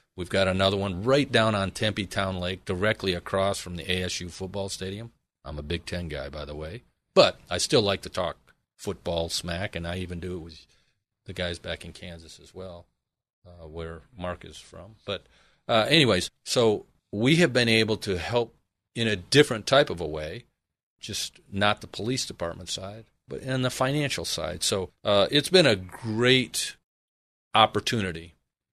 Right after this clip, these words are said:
and, uh, we've met so many just incredible people.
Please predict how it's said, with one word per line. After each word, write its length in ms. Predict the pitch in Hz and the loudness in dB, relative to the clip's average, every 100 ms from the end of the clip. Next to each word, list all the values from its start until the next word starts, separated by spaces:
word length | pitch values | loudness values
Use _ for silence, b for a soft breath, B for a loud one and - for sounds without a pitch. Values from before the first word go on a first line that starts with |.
| _ | _
and, 320 | 101 95 92 90 | -8 -6 -4 -2
uh, 160 | 90 | -2
we've 220 | 92 98 101 | -4 -4 0
met 320 | 110 107 - | 2 0 0
so 580 | - - - - 127 113 | 0 4 4 6 6 6
many 320 | 101 92 90 | 2 -2 -6
just 340 | - 92 - - | -10 -14 -16 -12
incredible 880 | 101 98 - - - 127 110 92 87 | -10 -10 -14 -16 -4 -2 -2 -4 -8
people. 440 | 101 104 117 | -8 -10 -12